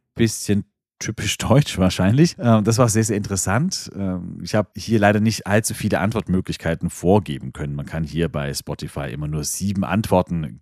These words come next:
geben. Die siebte Antwort war eben ein anderes Buch und dann habe ich noch sechs Antworten vorgegeben. Pippi Langstrumpf, Michel aus Lönneberger, Wir Kinder aus Bullerbü, Ronja Räubertochter, Die Brüder Löwenherz oder Carlson vom Dach.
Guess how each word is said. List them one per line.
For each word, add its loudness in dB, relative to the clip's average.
geben. 4
Die -4
siebte 2
Antwort 0
war 2
eben -4
ein -4
anderes 2
Buch -2
und -4
dann -4
habe -4
ich -6
noch -4
sechs -2
Antworten -4
vorgegeben. -4
Pippi -6
Langstrumpf, -2
Michel -4
aus -6
Lönneberger, 4
Wir 2
Kinder 4
aus 4
Bullerbü, 2
Ronja -2
Räubertochter, -4
Die -12
Brüder -8
Löwenherz 0
oder -12
Carlson -8
vom -12
Dach. -12